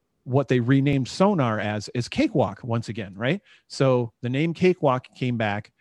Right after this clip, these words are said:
and so you have this, this, um, <laughs> you know, modern version of a, uh, digital audio workstation that can do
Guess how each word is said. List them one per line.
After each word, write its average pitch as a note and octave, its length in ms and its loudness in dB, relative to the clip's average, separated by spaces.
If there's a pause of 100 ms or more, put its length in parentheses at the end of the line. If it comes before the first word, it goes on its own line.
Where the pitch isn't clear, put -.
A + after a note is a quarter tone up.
(320)
and A2 500 -2 (200)
so - 200 -6
you B2+ 140 0
have B2 340 -2
this, A#2 440 -8
this, - 360 -8 (240)
um, G2 400 -8 (420)
<laughs> - 1300 -10
you C#3+ 120 4
know, A2+ 220 -2 (100)
modern D3 460 4
version C#3+ 560 4 (320)
of A2+ 580 -2 (480)
a, A2 360 -4 (720)
uh, G#2+ 180 -6
digital C#3+ 420 2
audio B2+ 240 0
workstation A#2+ 840 -4 (1000)
that C3 220 0
can A#2 240 -2
do A2 360 0